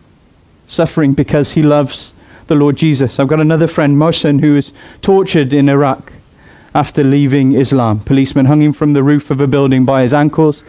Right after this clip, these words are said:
and smashed his kneecaps with a baseball bat. He'll never walk properly again. He was a professional footballer. And now he'll never walk properly again. He'll never play the sport that he loved again. That's part of his cross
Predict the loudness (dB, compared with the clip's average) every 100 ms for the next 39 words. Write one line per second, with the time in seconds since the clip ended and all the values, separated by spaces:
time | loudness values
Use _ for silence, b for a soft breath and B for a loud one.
0 | B B -4 -2 -2 -2 -2 0 0 0
1 | -2 -4 -4 -4 -2 0 -2 -2 -2 -2
2 | -4 -6 -12 b b 0 2 2 2 0
3 | -2 -4 -2 0 0 2 0 -4 -2 -2
4 | 0 -2 -2 -4 -2 0 0 -2 -2 -2
5 | -2 -6 _ b b b b b 0 2
6 | 2 2 2 2 2 2 0 -4 -2 0
7 | 0 2 2 2 2 2 0 0 0 0
8 | -2 -2 0 0 -2 -8 B B B B
9 | -2 2 2 0 -4 -14 -6 -4 0 0
10 | 0 0 -2 -2 -2 0 -2 -6 B B
11 | -4 0 0 0 -4 -6 -2 0 -2 -8
12 | -18